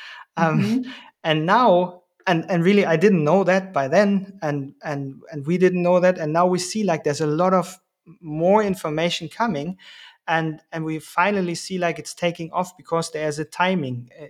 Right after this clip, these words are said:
Speaker 1: is there, and, and, and we see, um, actually people are receptive for that idea, um, to, to come now. And we think it's, like, a,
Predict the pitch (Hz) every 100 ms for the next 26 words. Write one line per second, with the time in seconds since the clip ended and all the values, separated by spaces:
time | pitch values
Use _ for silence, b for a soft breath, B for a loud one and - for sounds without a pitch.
0 | - 156 147 165 131 117 - 151 139 135
1 | - 143 139 - B B B B 156 147
2 | 143 - 190 190 190 185 160 151 151 170
3 | 170 - 170 160 156 _ - 185 180 156
4 | 151 151 - 175 - 147 - 151 143 147
5 | - 139 156 151 139 143 _ - 143 131
6 | 131 127 - 135 - - 147 - 185 165
7 | 123 127 135 135 131 _ 151 143 143 175
8 | 170 - 226 156 151 147 - 151 139